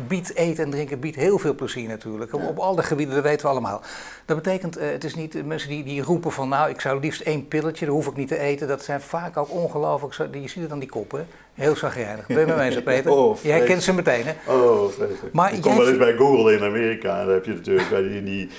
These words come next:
Speaker 2: hele tech-sector... heb je natuurlijk, dat producten als Soylent, hè, die bestaan echt, hè, dat mensen
Speaker 1: Ja.
Speaker 2: echt gewoon werken, werken, werken, werken, niks anders dan werken en boodschappen doen is ook heel onhandig.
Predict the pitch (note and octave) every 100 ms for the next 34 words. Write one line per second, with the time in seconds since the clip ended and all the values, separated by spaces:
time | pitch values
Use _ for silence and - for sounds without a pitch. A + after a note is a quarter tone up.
0 | - - G#2+ G2 F#2 - A#2+ - - G2+
1 | - F#2+ F#2 G2 F#2 G2+ - - - -
2 | G#3 - - - - - - D#3 C#3 F2+
3 | G2 - - - - - - - - -
4 | - - - - - B2 A#2+ B2+ - -
5 | - C3 A2+ - G3+ - - F3 F#3+ F3+
6 | F3+ F3 E3 E3 D3 F3 E3 D#3+ D#3 C#3
7 | C#3 - C3+ D3 - C#3+ - C#3+ C3 -
8 | D#3 D3+ D3+ C3+ D#3+ -